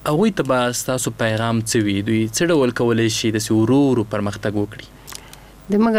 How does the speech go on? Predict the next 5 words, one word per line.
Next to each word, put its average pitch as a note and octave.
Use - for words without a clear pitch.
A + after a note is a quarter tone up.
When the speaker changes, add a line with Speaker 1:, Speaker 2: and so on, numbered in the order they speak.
Speaker 2:
خویندې G3+
اوس، F#3+
اه، F3
ټکنالوژي E3+
ډېره E3+